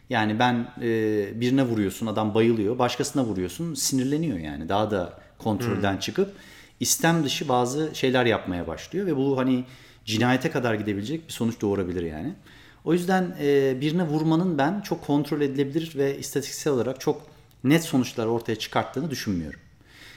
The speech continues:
Speaker 1: Bana karşı çıkacak birçok insan olabilir bu konuda. Hiç önemli değil. E, kaldı ki, e, bu işi sadece kendinizi savunduğunuz andan ibaret olarak düşünmek de yanlış.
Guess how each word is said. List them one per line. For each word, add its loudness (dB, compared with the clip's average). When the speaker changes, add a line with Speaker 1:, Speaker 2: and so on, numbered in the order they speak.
Speaker 1:
Bana 2
karşı 0
çıkacak -4
birçok -12
insan -4
olabilir -4
bu -14
konuda. -6
Hiç -6
önemli -4
değil. -8
E, 2
kaldı 4
ki, 2
e, 4
bu 4
işi 2
sadece 4
kendinizi 0
savunduğunuz 2
andan 2
ibaret 2
olarak -4
düşünmek -4
de -2
yanlış. -8